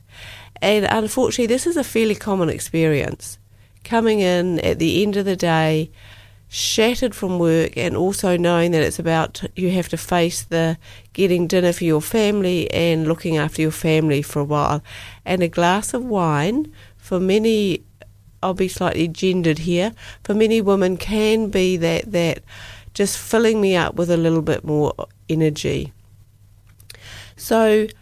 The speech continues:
unfortunately, it adds to the depletion, long term. Like, if you think of what's nourishing and sustaining,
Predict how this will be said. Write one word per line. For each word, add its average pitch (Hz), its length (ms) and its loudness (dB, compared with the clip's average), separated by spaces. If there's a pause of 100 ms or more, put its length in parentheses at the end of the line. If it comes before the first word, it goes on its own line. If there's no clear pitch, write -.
(280)
unfortunately, 208 1300 0 (1000)
it - 260 -2
adds 214 800 2 (140)
to 196 280 2
the 170 100 -2
depletion, 156 800 -2 (260)
long 156 360 2
term. 139 580 -4 (720)
Like, 165 300 4
if 185 180 -2
you 190 80 -2
think 196 440 0
of 170 500 2
what's 165 420 -2
nourishing 180 840 2
and 151 220 0
sustaining, 170 1080 0